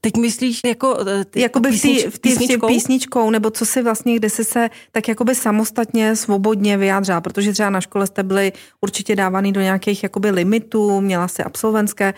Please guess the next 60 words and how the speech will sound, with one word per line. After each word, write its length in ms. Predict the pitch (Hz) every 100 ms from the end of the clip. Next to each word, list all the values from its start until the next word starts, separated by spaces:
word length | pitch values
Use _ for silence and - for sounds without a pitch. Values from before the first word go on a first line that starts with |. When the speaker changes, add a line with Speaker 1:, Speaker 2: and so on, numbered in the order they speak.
| - 277
Speaker 1:
Mhm, 120 | 262
Speaker 2:
představení, 680 | 240 262 233 208 214 208 226
Speaker 1:
mhm. 100 | 269
Speaker 2:
ale 140 | 220
co 160 | 269 220
bylo, 280 | 226 214
říkala 260 | - - 208
jsi, 140 | 202
"Ve 80 | 185
třiceti 480 | 180 233 226 220 220
jsem 220 | 214 208
zjistila, 340 | 196 190 208 196
že 120 | 196
potřebuji 420 | 196 - 208 208
být 140 | 196
taková 300 | 196 185 147
svobodná." 540 | 165 - 202 254 254 247 - -
Co 100 | -
bylo 120 | 240 277
takovým 320 | 254 254 233
tím 200 | 233 214 - _ -
prvním 420 | 202 190 208 202
Speaker 1:
Jo, 60 |
tak, 140 | 190 175
Speaker 2:
počinem? 400 | - - 180 185
Speaker 1:
eh, 40 | -
samozřejmě 380 | 214 214 220
jako 160 | 220 247
dítě, 300 | 196 160 175
teda 200 | 196 190
už 260 | 185 - - _ -
tak 140 | 160
ty 60 | 185
děti 260 | 170 196
to 120 | 190 185
mají 180 | 185
přirozeně, 600 | 208 185 160 165 175 175
že 100 | 180
jo, 100 | 180
tak, 260 | 180 185 -
eh, 80 | 170 - 71 - - - - - 165
že 100 | 170
jsem 180 | 180 165
udělala 280 | 175 175
svoji 220 | 175 185 170
první 280 | 175 165
choreografii, 680 | 143 202 185 190 190 - 185
když 140 | 175
jsem 180 | - 175
byla 140 | 175 170
malá, 380 | 165 160 160 170
a 160 | 165
dokonce 380 | 165 180 180 185
jsem 160 | 185 180
i 20 |
chodila 220 | 185 180
na 120 | 175
skladbu, 420 | 165 - 208 185
takže 260 | 185 180 180
jsem, 220 | 185 180